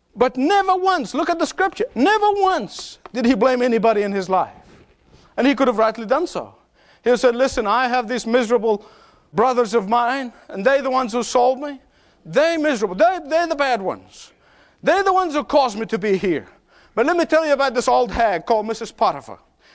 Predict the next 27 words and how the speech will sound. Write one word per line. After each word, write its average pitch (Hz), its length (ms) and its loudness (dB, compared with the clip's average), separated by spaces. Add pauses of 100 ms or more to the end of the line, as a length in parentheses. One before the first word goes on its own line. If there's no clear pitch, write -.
(120)
I 226 100 2
mean, 240 140 -6
she - 180 0
is 381 520 2
the 294 100 2
one 269 420 0 (440)
who 302 120 2
falsely 349 520 2
accused 320 540 0
me." 147 140 -8 (280)
Not 415 180 0 (220)
once. - 180 -4
You 349 100 4
look 508 160 2
at 453 80 0
it 392 120 -2
in 370 100 -2
the 370 80 2
scripture. 370 500 -6 (320)
Not 285 160 2
once 349 240 2
did 247 120 0
he 233 100 4
blame 254 260 2
anybody 269 340 0
else. 247 220 -2
Why? 185 340 0